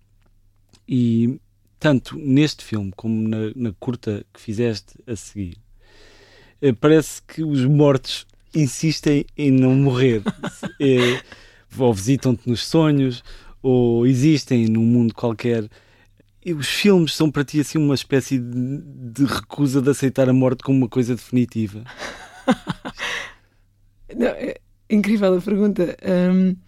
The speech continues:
Speaker 2: talvez, talvez. Eu, eu lembro de, de, na altura, quando, quando a minha mãe estava muito doente, na Escola de Música Nossa Senhora do Cabo, como o nome indica, ao lado da escola havia uma igreja. Eu lembro-me de estar assim,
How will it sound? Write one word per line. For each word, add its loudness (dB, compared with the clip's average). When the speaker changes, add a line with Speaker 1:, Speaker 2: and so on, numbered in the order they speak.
Speaker 2:
talvez, 0
talvez. 0
Eu, 2
eu 2
lembro 4
de, -4
de, -2
na 2
altura, -2
quando, -2
quando -4
a -2
minha 0
mãe 2
estava 0
muito 0
doente, -2
na -14
Escola -2
de 2
Música 0
Nossa -2
Senhora 0
do -2
Cabo, -4
como 6
o 4
nome 4
indica, 0
ao 4
lado 6
da -2
escola 0
havia 2
uma 2
igreja. -2
Eu 2
lembro-me 4
de 4
estar -2
assim, 0